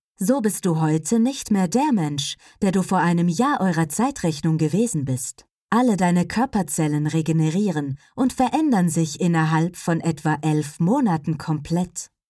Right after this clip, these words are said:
Du bist also, so gesehen, nach einer bestimmten Zeit eures Zeitverständnisses immer wieder ein neuer Mensch, ein neues Ich selbst. Deine Seele bleibt aber eine Konstante.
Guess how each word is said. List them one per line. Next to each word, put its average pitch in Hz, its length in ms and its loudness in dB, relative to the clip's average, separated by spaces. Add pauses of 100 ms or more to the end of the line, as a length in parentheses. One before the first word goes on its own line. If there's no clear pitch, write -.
(420)
Du 196 100 2
bist 247 360 -2
also, 156 640 0
so 226 380 -2
gesehen, 156 640 0 (260)
nach 233 220 0
einer 214 260 2
bestimmten 240 560 -2
Zeit 302 380 -2
eures 160 320 0
Zeitverständnisses 156 1160 -2 (280)
immer 156 380 2
wieder 156 400 0
ein 165 220 2
neuer 147 320 0
Mensch, 175 560 -4 (440)
ein 160 280 2
neues 156 680 -2 (120)
Ich 233 220 -2
selbst. - 680 -6 (540)
Deine 196 320 2
Seele 214 420 0
bleibt 147 460 -4
aber 170 280 0
eine 196 220 0
Konstante. 165 840 -4